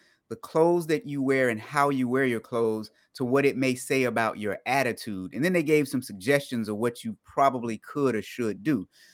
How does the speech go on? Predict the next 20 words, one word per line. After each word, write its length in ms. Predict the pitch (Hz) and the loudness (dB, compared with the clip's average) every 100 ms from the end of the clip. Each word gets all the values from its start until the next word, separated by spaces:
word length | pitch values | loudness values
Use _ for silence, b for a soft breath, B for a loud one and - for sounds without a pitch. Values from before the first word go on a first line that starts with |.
| b | b
So, 140 | b 147 | b -2
for 180 | 160 147 | 2 2
example, 640 | 120 147 160 156 127 113 _ _ _ _ - | 2 4 4 4 0 -2 _ _ _ _ -4
they 140 | 135 | -2
said 320 | 139 151 135 | 0 2 2
that 160 | 123 117 _ _ - | 0 -6 _ _ -4
if 160 | 139 | -4
you 160 | 139 170 | -4 -10
keep 340 | - - 202 - | -10 -8 -8 2
every 300 | 147 165 156 | 4 4 2
piece 280 | 139 160 - | -6 -10 -10
of 160 | 117 | -10
clothing 520 | - - 151 143 135 120 | -6 2 2 4 0 0
that 240 | 110 - | -4 -4
you've 180 | 127 104 | -4 -2
ever 260 | - 127 117 - | 0 0 0 0
owned, 500 | 135 117 95 87 85 _ _ - | 0 0 -2 -6 -12 _ _ -10
you 220 | 117 214 | -2 0
might 420 | 180 147 175 131 | 2 2 2 0
be 280 | 123 113 104 | -4 -4 -6